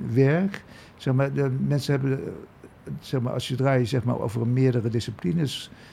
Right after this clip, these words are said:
eh, je begeeft dat, eh, dat mensen zeggen van, ja, eigenlijk is het geen kunst, want het is techniek.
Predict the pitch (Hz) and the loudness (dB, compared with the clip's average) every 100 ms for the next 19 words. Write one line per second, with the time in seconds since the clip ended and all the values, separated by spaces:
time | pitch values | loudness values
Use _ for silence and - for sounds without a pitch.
0 | - - 117 120 120 113 110 - 131 123 | -20 -10 -4 -2 0 0 -2 0 2 2
1 | - 127 107 - - 123 113 120 117 131 | 0 -2 -2 -6 -4 -4 -2 -2 0 -2
2 | 110 113 101 127 120 - - - - 131 | 0 -2 -2 -2 -2 -6 -20 -10 -2 -2
3 | 156 131 131 127 110 - - 120 - 131 | 0 0 0 -2 -4 -4 -4 -2 0 -2
4 | - 131 110 117 - 110 - 120 - - | -2 -4 -4 -6 -6 -6 0 -2 -2 -10